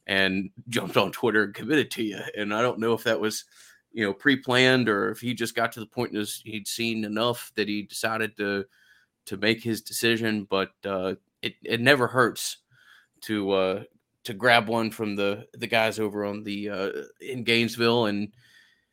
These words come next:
you know, if there's that new staff smell, it certainly isn't translating to what's going on in Gainesville right now. I mean, we're the Nolecast. We talk about Florida State football ninety-five percent of the time, but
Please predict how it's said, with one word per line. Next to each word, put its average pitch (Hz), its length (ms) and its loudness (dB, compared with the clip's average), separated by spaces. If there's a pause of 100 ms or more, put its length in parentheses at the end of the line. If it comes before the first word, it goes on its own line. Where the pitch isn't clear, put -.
(840)
you 160 80 4
know, 131 220 8
if 190 200 10
there's 160 240 0
that 151 220 2
new 139 200 4
staff 139 480 0
smell, 123 640 2
it 123 160 -4
certainly 147 420 2
isn't 135 300 0 (140)
translating 131 640 -2
to 113 100 -8
what's 123 200 -2
going 120 180 0
on 113 160 0
in 95 60 -8
Gainesville 101 440 -4
right 101 180 -6
now. 98 240 -8
I 98 60 -10
mean, 101 280 -10
we're 120 140 0
the 110 100 -2
Nolecast. 113 580 0
We 117 100 -2
talk 113 220 -2
about 107 160 -2
Florida 110 220 -2
State 107 180 -10
football 107 280 -2
ninety-five 104 760 -2
percent 113 260 -6
of 87 60 -6
the 85 60 -6
time, 107 400 4
but 101 240 2